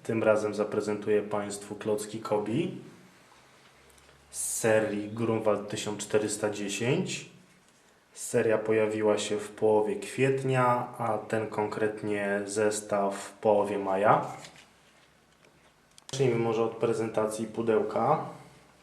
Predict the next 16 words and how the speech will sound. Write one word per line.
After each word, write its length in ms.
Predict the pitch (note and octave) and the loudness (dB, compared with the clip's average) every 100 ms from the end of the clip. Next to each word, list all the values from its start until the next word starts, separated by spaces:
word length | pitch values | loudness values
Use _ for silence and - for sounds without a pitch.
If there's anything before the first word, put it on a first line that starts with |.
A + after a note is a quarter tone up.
| _ _ _ - _ _ - _ _ _ _ _ _ _ _ _ _ _ _ - _ _ - - - | _ _ _ -20 _ _ -20 _ _ _ _ _ _ _ _ _ _ _ _ -20 _ _ -20 -12 -8
Więc 380 | - B2+ A#2+ - | -6 -4 -6 -10
pudełko 540 | - B2+ B2 A#2 B2 | -10 -2 0 2 0
jest 260 | A2+ - - | 0 0 4
całkiem 440 | B2 A2 A#2 A2+ | 4 4 -2 -2
spore. 680 | - - B2 A2 G#2+ B2 - - - - - - - - - - _ _ _ _ - - - | -2 0 4 8 8 6 4 -6 -16 -20 -20 -20 -20 -20 -20 -20 _ _ _ _ -20 -20 -16
A 60 | A2+ | -12
więc 200 | A2 - | -12 -8
są 340 | - C3 A#2 | -4 -2 -2
to 100 | A#2 | -2
klocki 480 | A2+ B2 A#2 - - | 0 2 2 -2 -12
Kobi, 680 | - C3+ C3+ C3+ C3+ B2+ C3 B2+ A#2+ | 0 4 4 2 0 0 0 -2 -2
numer 320 | A#2+ A2+ A#2 | 0 0 0
katalogowy 680 | A#2 A2 G#2+ G#2+ A2 G#2+ G#2+ | -2 -2 0 0 0 -2 -4
dwadzieścia 680 | - - G#2+ G#2+ G#2+ - G#2 | -6 -2 -2 -2 -6 -8 -8
siedem 400 | - A2 G#2 F#2 | -6 -6 -6 -6
siedemset. 1040 | - A2 G#2+ A2+ A#2+ - C#3 D3+ D3+ | -6 -4 0 0 0 0 2 2 0